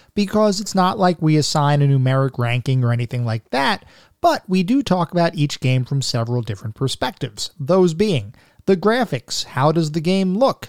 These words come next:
Sound and music, how does the game sound? The narrative and or story, if the game has one. Playability and controls,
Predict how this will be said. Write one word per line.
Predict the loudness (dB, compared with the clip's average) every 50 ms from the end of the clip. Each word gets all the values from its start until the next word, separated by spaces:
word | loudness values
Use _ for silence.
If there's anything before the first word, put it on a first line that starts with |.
| -20 _ -12
Sound | -10 -6 -4 -2 0 0 0
and | 0 0
music, | 0 0 0 0 0 -2 -4 -12 -20 _ -10
how | -6 -4 -4
does | -2 -2 -4
the | -4
game | -4 -2 -2 -2
sound? | -2 -4 -4 -2 0 0 0 0 -2 _ -18 -20 -20 -14 _ 0
The | 0 2
narrative | 2 2 4 4 4 4 4 4
and | 4 4 4 4
or | 4 4 4
story, | 2 2 2 2 4 4 2 2 0 _ _ 0
if | 2 2 2 0 -10 -12 -2
the | -2 0
game | 2 2 2 2 0 0 -2
has | -4 -4 -4 -4 -4 -6 -6 -4
one. | -2 -4 -4 -4 -8 _ _ -20 -20 -20 -20 -20 -20 -8
Playability | 0 2 4 4 4 4 6 6 6 4
and | 2 0
controls, | -4 -6 -2 0 2 2 2 2 0 -2